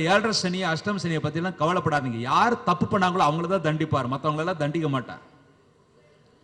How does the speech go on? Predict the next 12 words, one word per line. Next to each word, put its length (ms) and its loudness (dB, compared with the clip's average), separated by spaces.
சனி 340 0
அப்படிங்கிறப்ப 540 4
வந்து 180 4
தூய்மை 320 2
அடைவதற்கான 800 2
காரணமாக 480 2
இருப்பவன் 420 0
அப்படின்னு 280 -4
அர்த்தம். 260 -14
அதாவது 300 6
வந்து 180 2
ஒரு 140 2